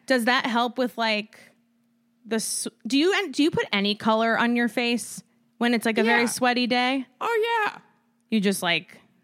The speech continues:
Speaker 2: I have to now.
Speaker 1: Okay.
Speaker 2: Yeah, I, I'm thirty-six. I'm almost thirty-seven. I got melasma. You know, I have to even out my skin tone now.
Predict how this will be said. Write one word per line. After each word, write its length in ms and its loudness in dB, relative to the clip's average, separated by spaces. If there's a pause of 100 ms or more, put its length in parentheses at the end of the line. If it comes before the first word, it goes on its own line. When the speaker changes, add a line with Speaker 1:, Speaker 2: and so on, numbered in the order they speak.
Speaker 2:
I 120 2
have 280 0
to 160 -2
now. 360 -6 (160)
Speaker 1:
Okay. 260 0 (400)
Speaker 2:
Yeah, 360 0
I, 280 0 (300)
I'm 140 -2
thirty-six. 1040 -2
I'm 240 0
almost 300 0
thirty-seven. 560 -2
I 120 0
got 140 0
melasma. 760 -2
You 100 -2
know, 40 -8 (300)
I 160 2
have 340 -4
to 80 -2
even 300 -4
out 160 -6
my 80 -10
skin 280 -10
tone 200 -12
now. 280 -12